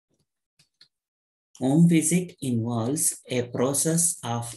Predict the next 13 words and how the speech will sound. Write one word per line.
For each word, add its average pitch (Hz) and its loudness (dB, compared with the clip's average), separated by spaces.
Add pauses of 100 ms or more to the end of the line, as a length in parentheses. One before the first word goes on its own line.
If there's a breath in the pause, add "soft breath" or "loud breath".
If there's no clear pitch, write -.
(140)
initiating 139 2 (260)
relationship 120 -4
with 120 0 (640)
family 131 0
members 131 -2 (180)
of 170 -2 (200)
patients. - -8 (540)
ಇಲ್ಲಿ 156 0 (140)
home 139 0
visit 139 -2
ಅಂದ್ರೆ 113 -6
ಮನೆ 117 -2
ಭೇಟಿ 113 -6